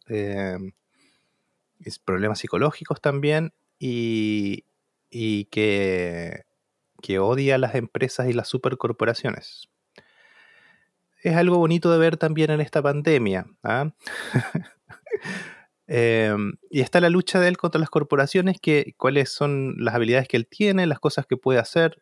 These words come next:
cómo es su trato con las personas también. Eh,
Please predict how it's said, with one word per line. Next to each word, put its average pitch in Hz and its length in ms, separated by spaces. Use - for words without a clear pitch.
cómo 135 220
es - 60
su 117 100
trato 117 260
con 113 160
las - 140
personas 170 480
también. 160 440
Eh, 107 500